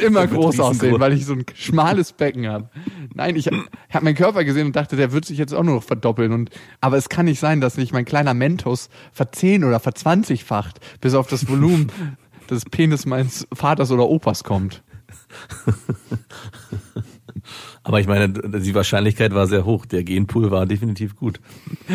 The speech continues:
Speaker 1: Und dann so, du hast die Niete aus der mütterlichen <laughs>
Speaker 2: Du bist der weiße Hase. Du bist rezessiv.
Speaker 1: Hier hast du.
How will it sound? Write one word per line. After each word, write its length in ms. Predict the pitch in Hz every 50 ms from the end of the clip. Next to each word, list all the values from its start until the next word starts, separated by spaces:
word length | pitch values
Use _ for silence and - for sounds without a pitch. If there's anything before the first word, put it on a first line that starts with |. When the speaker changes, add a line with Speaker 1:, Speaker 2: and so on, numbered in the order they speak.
| 185 135 -
Speaker 1:
Und 160 | - 131 127
dann 160 | 135 135 135 127
so, 160 | 127 131 120 - 180 180 151 143 _ - -
du 100 | - 165
hast 140 | 165 - -
die 60 | 165
Niete 260 | 147 151 156 - - 131
aus 120 | 127 -
der 220 | - 135 123 123 120
mütterlichen 580 | - 123 135 135 147 131 127 120 - 117 113 110 - - - 139 113 - 120 - - - 127 -
<laughs> 640 | 120 _ - - - - - - 170 151 135 - -
Speaker 2:
Du 80 | - 156
bist 220 | 131 160 - -
der 140 | 165 135 113
weiße 380 | 113 107 117 139 - - 123 98
Hase. 460 | 95 98 95 101 95 92 107 117 - -
Du 120 | 131 147 131
bist 180 | 151 147 -
rezessiv. 640 | 127 120 131 127 - - 139 131 - 135 123 120 117 - 165 170 - _ - 247 - - - - - - - - - - - _ - - - - - - 247 254 233
Speaker 1:
Hier 240 | - 196 165 151 143
hast 240 | 139 131 113 - -
du. 100 | 110